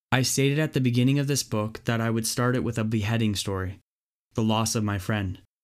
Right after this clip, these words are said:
But the book would finish with a Jesus heals them all story. Being a man of my word, I would now like to invite you into the story of how I met my wife. The events that led me to meeting my wife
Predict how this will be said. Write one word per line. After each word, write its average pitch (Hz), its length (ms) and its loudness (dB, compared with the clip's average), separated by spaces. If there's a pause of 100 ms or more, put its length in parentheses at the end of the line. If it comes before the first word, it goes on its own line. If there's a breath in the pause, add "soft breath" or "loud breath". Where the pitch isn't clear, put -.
(300)
But 117 140 0
the 120 100 4
book 135 320 0
would 117 140 0
finish 117 520 0
with 110 160 -2
a 113 60 2
Jesus 120 440 0
heals 113 240 -2
them 104 140 0
all 104 140 -2
story. 101 560 -4 (560)
Being 135 280 8
a 156 40 4
man 135 240 4
of 139 80 4
my 143 140 4
word, 107 520 0
I 117 80 2
would 117 160 4
now 117 220 4
like 127 180 0
to 131 80 0
invite 117 320 2
you 107 160 -2
into 110 220 -2
the 113 100 0
story 123 320 0
of 117 80 0
how 113 220 0
I 113 60 2
met 107 180 0
my 107 100 -2
wife. 101 460 -4 (520)
The 131 180 2
events 127 340 0
that 165 180 0
led 123 140 4
me 123 100 6
to 120 140 2
meeting 120 320 4
my 123 120 4
wife 107 440 -2